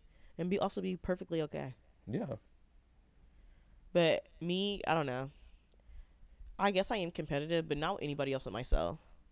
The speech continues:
Speaker 2: Oh, same.
Speaker 1: So I'm like, "Girl, this is where I wanna go, so I gotta get there. I don't know how I'm gonna get there, but I gotta figure it out." But I've actually had some very big missteps. Like, can I tell you? Well, maybe I'll bleep this out.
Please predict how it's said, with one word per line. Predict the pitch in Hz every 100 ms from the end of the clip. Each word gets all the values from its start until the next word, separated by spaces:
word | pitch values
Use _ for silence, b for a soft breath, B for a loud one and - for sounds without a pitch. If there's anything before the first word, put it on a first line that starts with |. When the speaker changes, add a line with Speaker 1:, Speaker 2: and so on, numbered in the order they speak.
| - - -
Speaker 2:
Oh, | 120
same. | 92 69 50 - - -
Speaker 1:
So | - 160
I'm | 160
like, | 143
"Girl, | 147 143 156
this | 170 208
is | 170
where | 143
I |
wanna | 135
go, | 127 143
so | 143
I | 143
gotta | 135 135
get | 131 131
there. | 127
I | 127
don't | 131
know | 123
how | 127
I'm |
gonna | 123
get | 123 139
there, | 170
but | 147
I | 135
gotta | 127 104
figure | 123 131 110
it | -
out." | 50 - -
But | - 175
I've | 185 -
actually | 147 147 143
had | 143
some | 139
very | 135 135
big | 131 127
missteps. | 123 - 120 110 -
Like, | 139 -
can |
I | 190
tell | - 143
you? | 156 - b b b b
Well, | 175 170 - - - - -
maybe | 170 170 208
I'll |
bleep | 160 131 -
this | -
out. | - 131